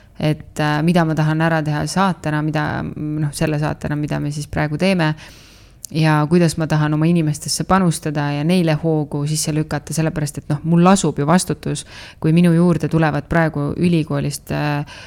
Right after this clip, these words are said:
suvereporterid, siis, noh,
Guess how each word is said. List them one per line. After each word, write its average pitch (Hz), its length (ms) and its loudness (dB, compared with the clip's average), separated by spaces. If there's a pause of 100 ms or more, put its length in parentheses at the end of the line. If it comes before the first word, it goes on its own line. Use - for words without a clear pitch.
(340)
suvereporterid, 156 1200 0 (140)
siis, - 260 -2 (400)
noh, 147 160 -4